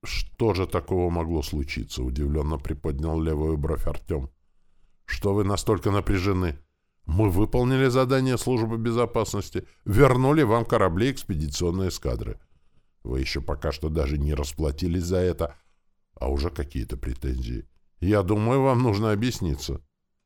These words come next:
«Просто возник один вопрос, касающийся вашей расы». Кромтаир задумчиво сложил свои руки в замок и подпер ими подбородок.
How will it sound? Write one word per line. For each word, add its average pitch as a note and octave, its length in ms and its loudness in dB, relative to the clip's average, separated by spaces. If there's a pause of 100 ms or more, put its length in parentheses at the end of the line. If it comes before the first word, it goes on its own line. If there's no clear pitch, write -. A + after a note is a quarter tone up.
(500)
«Просто C#3 380 -2
возник G2+ 440 0
один F#2+ 280 0
вопрос, F#2 460 0
касающийся D#2 800 -2
вашей C2+ 420 -2
расы». - 520 -8 (720)
Кромтаир D2 580 -2
задумчиво C#2 640 -4
сложил C#2+ 380 -4
свои D2+ 240 -4
руки C2+ 320 -4
в C#2 60 -2
замок D#2+ 420 -4
и - 40 -8
подпер - 540 -8
ими C2 220 -2
подбородок. A#1 800 -8